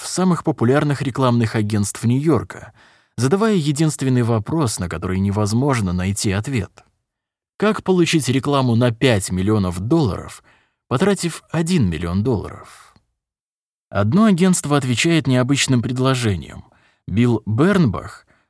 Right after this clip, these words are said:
основатель известного рекламного гиганта Дойли Дейн Бернбах,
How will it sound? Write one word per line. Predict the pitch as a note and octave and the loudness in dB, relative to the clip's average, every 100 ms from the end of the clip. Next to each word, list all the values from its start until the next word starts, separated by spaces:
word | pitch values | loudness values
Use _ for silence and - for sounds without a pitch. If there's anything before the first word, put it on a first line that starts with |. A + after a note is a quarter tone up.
| - | -12
основатель | E3 E3 D3+ C#3 B2 A2+ | -4 -2 2 2 2 2
известного | G#2+ C#3+ - A#2+ | 2 0 0 0
рекламного | A2+ A2+ A#2+ B2 A2+ G2+ G2+ | 0 0 2 4 2 2 0
гиганта | F#2+ F#2 A#2+ A#2 A2 G#2+ - | -2 0 0 0 0 -2 -2
Дойли | A2 A#2 A2+ G2 F#2+ | -2 0 0 0 -2
Дейн | G2 A2 G2+ F#2 - | 0 0 0 -2 -4
Бернбах, | G#2 C3 F3 C#3+ F2 B1+ - | -4 -2 0 0 -2 -6 -12